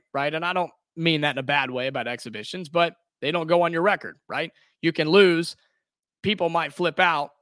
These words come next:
but it doesn't mean anything. I'm curious on how Mike Woodson sounds and what he says about this team, if there are early season struggles, and how he might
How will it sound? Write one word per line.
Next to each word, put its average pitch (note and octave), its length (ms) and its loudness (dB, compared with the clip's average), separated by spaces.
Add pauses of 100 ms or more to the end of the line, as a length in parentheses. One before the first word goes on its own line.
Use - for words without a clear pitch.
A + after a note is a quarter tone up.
but C#3+ 140 -4
it C#3+ 60 -4
doesn't C#3 260 -4
mean C#3+ 180 -6
anything. F2+ 400 -16 (1000)
I'm D#3+ 140 -10
curious F3+ 640 0 (500)
on C#3 460 -2 (180)
how D#3+ 260 2
Mike D3 320 -2
Woodson C3+ 360 -4
sounds C#3+ 480 -6
and A#2+ 140 -10
what C3+ 180 -4
he B2+ 160 -8
says C3+ 380 -4
about A#2+ 300 -6
this A#2 200 -12
team, B2+ 400 -8
if E3+ 200 -4
there D3+ 200 6
are C#3+ 300 6 (300)
early D3+ 280 0
season A#2+ 360 -8
struggles, A2+ 580 -10
and A#2+ 100 -12
how D3 280 -2
he C#3 140 -4
might D3+ 420 -4